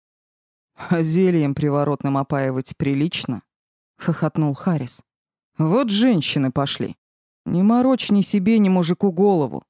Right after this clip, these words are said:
Прямо скажи, что любишь. Если ответные чувства, так все сразу как по маслу пойдет. И отношения наладятся".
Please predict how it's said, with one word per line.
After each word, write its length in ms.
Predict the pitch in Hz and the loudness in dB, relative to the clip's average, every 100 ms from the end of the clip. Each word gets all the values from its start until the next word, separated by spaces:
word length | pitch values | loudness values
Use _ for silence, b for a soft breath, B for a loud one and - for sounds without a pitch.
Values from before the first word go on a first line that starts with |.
| _ _ _ - | _ _ _ -4
Прямо 380 | 156 160 156 | 0 2 0
скажи, 400 | 156 - 160 156 | -2 -2 0 0
что 240 | 156 - 165 | -2 0 2
любишь. 540 | 165 165 131 - - _ _ _ _ _ - | 2 2 -2 -8 -14 _ _ _ _ _ -4
Если 320 | 147 156 165 | -2 0 -2
ответные 520 | 151 151 196 233 240 | -2 0 0 4 2
чувства, 480 | - 180 - 135 131 _ _ - | 2 -4 -2 -6 -6 _ _ -4
так 180 | 160 - | -4 -4
все 240 | - 175 | -2 -2
сразу 380 | 165 175 165 170 | 0 -2 -2 -2
как 200 | 175 - | -4 0
по 140 | 175 | 0
маслу 400 | 156 147 151 175 | 2 0 0 -2
пойдет. 560 | 160 165 160 147 - _ _ _ - | 0 -2 0 -2 -6 _ _ _ -6
И 80 | 214 | -2
отношения 640 | 254 277 269 277 247 214 | 2 2 2 2 4 4
наладятся". 760 | 190 175 170 151 139 - - - | 4 2 2 0 -2 -6 -14 -14